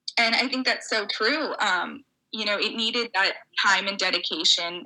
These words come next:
um, to come to life. Um, but it was difficult because you're, you're not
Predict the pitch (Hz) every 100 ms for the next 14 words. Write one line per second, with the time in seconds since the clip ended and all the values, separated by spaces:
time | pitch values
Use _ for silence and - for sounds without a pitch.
0 | - 180 170 165 - 220 - 190 185 -
1 | 170 165 165 359 - _ - - - _
2 | 240 220 214 233 247 262 302 427 427 277
3 | 175 175 - - 208 226 208 202 202 _
4 | _ - 214 202 190 - - 208 196 202
5 | 208